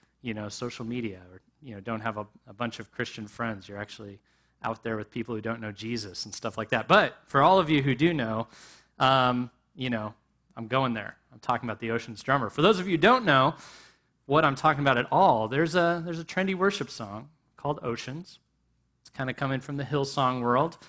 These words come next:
And there's a ver-, a video that's been circulating for years in which a drummer goes to town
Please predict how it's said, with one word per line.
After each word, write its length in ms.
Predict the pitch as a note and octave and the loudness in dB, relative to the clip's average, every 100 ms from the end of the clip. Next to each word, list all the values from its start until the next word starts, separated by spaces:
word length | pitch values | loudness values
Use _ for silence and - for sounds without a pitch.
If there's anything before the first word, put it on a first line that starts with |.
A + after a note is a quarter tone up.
| - - _ - | -20 -20 _ 0
And 100 | D3+ | 2
there's 200 | F3+ F#3 | 4 2
a 40 | |
ver-, 360 | E3 D3+ F#3+ G3 | 4 6 6 6
a 80 | D#3+ | 2
video 480 | C#3 F#3+ F#3 E3+ F3+ | 4 6 8 8 6
that's 240 | D#3 C3+ | 4 0
been 160 | - D3 | -2 -4
circulating 680 | - F3 E3+ E3+ E3 E3 D#3+ | 0 0 4 4 6 4 0
for 120 | D3+ | 0
years 480 | C3 C3+ D3 D#3 D3+ | 2 4 6 4 2
in 60 | |
which 180 | B2 D#3+ | -4 -2
a 60 | C#3+ | -2
drummer 720 | A#2+ D3 E3 E3 E3 E3 C#3 | -2 2 2 4 4 4 0
goes 320 | - D3 D#3+ D#3 | 2 4 4 0
to 200 | - D3+ | -10 -10
town 560 | - - E3+ F#3 G#2 | -12 -2 2 4 2